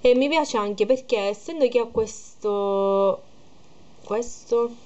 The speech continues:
vabbè, questo cosino appunto per allungare e stringere mi piace, perché se voglio andare solo in una parte del viso posso appunto decidere io o allargando così va, ehm, va di più,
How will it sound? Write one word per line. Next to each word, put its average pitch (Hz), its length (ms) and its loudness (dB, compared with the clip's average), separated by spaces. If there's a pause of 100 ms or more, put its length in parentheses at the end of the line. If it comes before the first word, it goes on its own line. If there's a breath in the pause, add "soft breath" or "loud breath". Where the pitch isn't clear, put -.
vabbè, 214 260 0
questo 240 320 0
cosino 208 380 -4
appunto 208 340 -2
per 196 140 2
allungare 196 800 0
e 202 120 -4
stringere 190 840 -2 (360 loud breath)
mi 285 120 -2
piace, 233 320 2
perché 220 260 0
se 233 140 2
voglio 247 220 4
andare 247 240 2
solo 208 240 -2
in 202 200 0
una 208 200 0
parte 208 300 -2
del 269 180 0
viso 214 360 -2
posso 208 340 -4
appunto 196 360 -6
decidere 202 440 0
io 208 400 2 (440)
o 269 140 4
allargando 190 760 0
così 185 260 -4
va, 170 360 -2 (1000 loud breath)
ehm, 180 1200 2 (400)
va 196 280 0 (380)
di 196 160 -4
più, 202 500 4